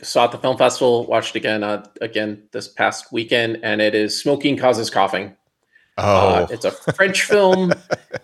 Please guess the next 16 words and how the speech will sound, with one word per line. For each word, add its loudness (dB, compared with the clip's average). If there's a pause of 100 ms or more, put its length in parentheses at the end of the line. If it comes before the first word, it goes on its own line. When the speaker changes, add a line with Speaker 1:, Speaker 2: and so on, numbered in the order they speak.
(160)
Speaker 1:
It's 2
hilarious. 0
It's -6
great -6
fun. 0 (100)
Uh, -4
the -8
quickest -2
way 6
I 2
can, -2 (520)
I -12
guess, -2
describe 0
it 2
is -4